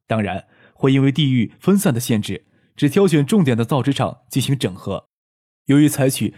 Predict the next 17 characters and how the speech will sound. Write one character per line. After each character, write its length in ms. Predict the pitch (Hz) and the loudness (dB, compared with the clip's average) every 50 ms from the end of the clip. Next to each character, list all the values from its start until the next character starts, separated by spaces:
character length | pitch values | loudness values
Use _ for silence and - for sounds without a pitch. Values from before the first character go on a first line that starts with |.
| _ _ | _ _
承 180 | - - 156 170 | -4 -2 0 2
包 160 | 165 185 185 | 2 2 2
经 160 | 175 208 208 | 2 4 4
营 280 | 151 117 120 131 - - _ | 4 4 2 2 0 -4 _
加 220 | - 175 180 180 | -2 0 2 2
约 140 | 175 214 220 | 2 2 2
定 120 | 165 131 | 2 0
收 240 | 110 - - 185 208 | -2 0 0 0 0
购 80 | 208 170 | 0 0
的 80 | 120 | -2
形 220 | 120 - - 101 107 | -4 -4 -4 -4 -4
式， 260 | - 113 - - _ _ _ _ _ _ | -2 -4 -6 -6 _ _ _ _ _ _
锦 220 | - - 147 151 147 | -6 -2 0 0 2
湖 160 | - 202 214 | 2 2 2
一 80 | 185 | 2
开 160 | - 180 196 180 | 2 0 0 0
始 240 | - 117 101 - | 0 -2 -4 -6